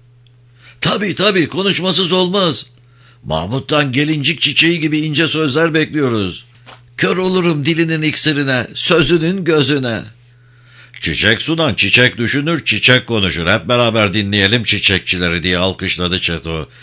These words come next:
Yağmurun altında dikilen nöbetçiler merakla kulak kabarttılar mağaradan gelen alkışlara. Açılmayı bekleyen hazine gibi sessizleşmişti Mahmut.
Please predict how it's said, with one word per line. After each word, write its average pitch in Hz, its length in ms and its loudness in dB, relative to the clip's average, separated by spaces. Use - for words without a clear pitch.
Yağmurun 160 460 2
altında 143 500 -2
dikilen 82 420 0
nöbetçiler 82 640 0
merakla 131 520 0
kulak 127 320 -4
kabarttılar 107 600 -2
mağaradan 98 640 -2
gelen 90 260 0
alkışlara. 82 800 -4
Açılmayı 165 600 2
bekleyen 151 380 0
hazine 131 480 0
gibi 113 240 -2
sessizleşmişti 92 1080 -2
Mahmut. 82 440 -4